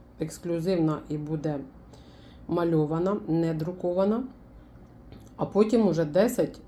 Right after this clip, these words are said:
колод друковані. І книга. Карти будуть називатися Народна відьма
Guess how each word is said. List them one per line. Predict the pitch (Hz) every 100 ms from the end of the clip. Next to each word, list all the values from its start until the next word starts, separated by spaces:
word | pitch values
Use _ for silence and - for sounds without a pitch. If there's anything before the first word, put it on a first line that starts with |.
| - - -
колод | 165 160 196 220 214 - - - - - - - - - - - - - -
друковані. | 143 185 - 165 143 135 139 - - - - - - - - - - -
І | 190 226 254 -
книга. | 165 151 143 135 - - - - - - - - - - - - -
Карти | - 180 240 -
будуть | 143 143 143
називатися | 156 143 147 156 180 190 226 220 -
Народна | 151 156 175 170 170 143 143 139 147 135 131
відьма | 170 208 220 233